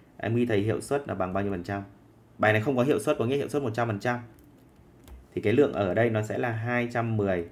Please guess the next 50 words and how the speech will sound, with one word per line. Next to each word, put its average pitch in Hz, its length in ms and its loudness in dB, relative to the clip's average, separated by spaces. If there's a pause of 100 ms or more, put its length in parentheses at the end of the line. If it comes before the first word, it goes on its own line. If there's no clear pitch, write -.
(420)
nhân 113 320 0
tám 98 220 0
trăm 113 200 -4
chín 107 220 -2
mươi 123 240 -2 (260)
và 92 140 -6
chia 117 260 -2
cho 110 140 0
chín 107 180 -4
trăm 110 200 -2
mười 95 140 -2
tám 90 300 -6 (300)
thì 85 60 -6
nó 98 80 -4
bằng 104 140 -2
bao 98 100 -2
nhiêu 101 160 -2
luôn. 104 160 0 (800)
Đúng 95 100 -6
không? 113 140 -2 (300)
Bấm 113 200 0
theo 143 120 -6
đường 104 160 0
chéo. 107 280 0 (760)
Lấy 101 220 2
hai 143 240 0
trăm 131 160 -2
mười 104 200 2
nhân 123 260 0
tám 107 140 0
trăm 131 140 -4
chín 117 180 -2
mươi 131 140 -2 (540)
và 95 140 -2
chia 135 300 2
cho 123 100 0
con 117 140 -4
số 107 380 2
ở 95 100 -4
bên 104 220 0
tay 104 120 -2
phải 92 280 -6
kia 101 100 -6
là 92 100 -6
chín 92 180 -8
trăm 101 160 -4
mười 87 100 -4
tám. 85 220 -6 (1200)
Bấm 95 160 -6
thôi. 131 220 -6